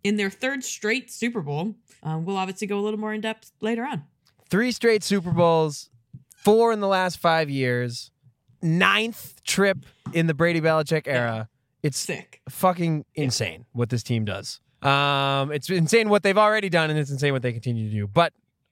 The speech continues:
Speaker 2: a quick digression, and then we'll get back to that. <laughs> Uh, quick update on the Bruins. They are headed into the All-Star break. They're off for, like, nine or ten days.
Speaker 1: Yep.
Speaker 2: Good for them. Uh, after a bit of a rough week, they lost to, uh, Montreal in overtime a-,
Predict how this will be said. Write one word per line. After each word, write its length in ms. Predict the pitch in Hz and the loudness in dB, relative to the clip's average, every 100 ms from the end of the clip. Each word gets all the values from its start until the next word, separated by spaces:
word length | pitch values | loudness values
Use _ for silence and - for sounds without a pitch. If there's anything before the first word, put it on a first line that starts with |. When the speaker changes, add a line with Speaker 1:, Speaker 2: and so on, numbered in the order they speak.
| - | -6
Speaker 2:
a 80 | |
quick 220 | 135 170 139 | -2 0 2
digression, 580 | 143 123 127 123 117 117 | 2 2 0 0 -4 -2
and 120 | 113 | -2
then 80 | 107 | -2
we'll 80 | |
get 140 | 107 104 | -4 -6
back 160 | 101 | -6
to 60 | - | -6
that. 160 | 98 392 | -8 -8
<laughs> 40 | _ - - - | _ -20 -16 2
Uh, 480 | 160 160 160 156 156 | 4 4 4 2 2
quick 200 | - 240 | 2 4
update 300 | 240 226 220 | 4 4 4
on 80 | 202 | 4
the 60 | 190 | 2
Bruins. 500 | 185 202 196 190 147 | 4 4 2 0 0
They 220 | 190 220 | 0 2
are 300 | 185 180 175 | 2 2 2
headed 280 | 156 254 269 | 0 -2 -2
into 160 | 233 | -4
the 100 | 190 190 | -4 0
All-Star 480 | 180 233 - 180 | 2 2 2 2
break. 220 | 160 175 185 | 2 0 2
They're 140 | 185 | 0
off 100 | 190 | 0
for, 100 | - | 0
like, 140 | 165 123 | -2 -2
nine 220 | 123 165 | -2 -2
or 60 | 170 | -4
ten 240 | 156 156 | -2 -2
days. 280 | 131 113 147 | -2 -2 -2
Speaker 1:
Yep. 140 | 160 | -4
Speaker 2:
Good 40 | 123 | -4
for 80 | |
them. 260 | 151 123 160 _ - - | -2 -2 -4 _ -20 -8
Uh, 40 | 139 | 0
after 580 | 147 147 160 175 - 185 | 2 2 2 0 2 2
a 80 | 165 | 4
bit 200 | 156 226 | 4 4
of 80 | 226 | 4
a 100 | 190 | 2
rough 380 | 156 160 175 156 | 2 2 0 -2
week, 560 | 143 139 131 - - _ _ _ | -2 0 -2 -4 -16 _ _ _
they 140 | 139 | 0
lost 680 | 147 160 180 208 233 - - - | 2 2 2 0 -4 -12 -10 -4
to, 360 | 190 185 180 175 | 0 2 2 2
uh, 380 | 160 156 151 147 | 2 2 2 2
Montreal 840 | 160 170 - 170 160 160 156 170 | 0 -2 -2 0 2 2 2 0
in 260 | 190 170 151 | -2 -4 -2
overtime 720 | 147 143 143 139 123 127 156 | -2 -2 -2 -4 -4 -4 -4
a-, 180 | 143 139 | -6 -8